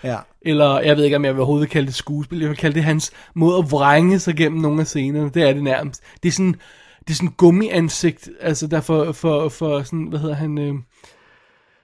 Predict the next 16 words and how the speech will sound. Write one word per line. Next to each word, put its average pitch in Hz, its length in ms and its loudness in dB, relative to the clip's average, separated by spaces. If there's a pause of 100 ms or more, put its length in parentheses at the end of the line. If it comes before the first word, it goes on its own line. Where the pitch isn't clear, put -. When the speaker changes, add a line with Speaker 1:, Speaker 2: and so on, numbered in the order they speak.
(160)
Speaker 2:
Jim 165 120 2
Carrey 175 360 8
til 185 140 2
at 165 100 2
ligne 170 220 0
sådan 156 380 -2
en, 160 200 -2
en 156 140 -4
afdæmpet 156 540 4
skuespiller 170 500 2
nogle 160 180 4
gange. 170 140 4 (180)
<laughs> 143 120 -8
Det 165 80 4
er 165 40 4
fuldstændig 190 460 2